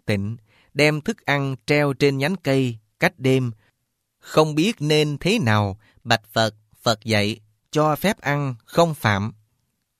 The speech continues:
Có cây ăn trái mọc chỗ tịnh, bất tịnh, nhánh cây phủ qua chỗ tịnh, bất tịnh, tỳ kheo cũng tùy theo ở chỗ tịnh, bất tịnh, trái cây rụng nơi tịnh, bất tịnh, cách đêm,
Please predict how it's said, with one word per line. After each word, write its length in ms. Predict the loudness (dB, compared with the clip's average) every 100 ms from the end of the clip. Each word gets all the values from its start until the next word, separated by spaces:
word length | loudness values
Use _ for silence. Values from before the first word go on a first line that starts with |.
| _ _ _ 0
Có 220 | 2 4
cây 240 | 2 0 0
ăn 220 | -2 -4
trái 400 | -2 -2 -2 -4
mọc 180 | -2 -2 0
chỗ 240 | 0 0
tịnh, 380 | 0 -2 -2 -8 -6
bất 240 | -4 -2 0
tịnh, 320 | 0 0 -4 _ _
nhánh 220 | 0 0 2
cây 340 | 0 2 0 2
phủ 280 | 2 4 2
qua 240 | 2 2
chỗ 300 | 2 2 2
tịnh, 380 | 2 0 0 -2 -4
bất 260 | -4 -2 0
tịnh, 300 | -2 -2 -6 _ _ _ _ _ _ _
tỳ 220 | 0 0
kheo 380 | 0 0 2 2
cũng 240 | 2 -2 -2
tùy 340 | 0 2 2 0
theo 340 | -2 0 0 0
ở 300 | 0 2 2
chỗ 240 | 2 0 2
tịnh, 400 | 0 0 0 -4 -2
bất 260 | -2 0
tịnh, 320 | 0 2 0 -2 -14 _ 0
trái 160 | 2
cây 360 | 2 2 2 0
rụng 400 | 2 4 4 2
nơi 200 | 2 2
tịnh, 420 | 2 0 2 -2 -8 -4
bất 300 | 0 0 2
tịnh, 320 | 0 2 -2 -6 _ _
cách 140 | -2 -2
đêm, 340 | 2 2 2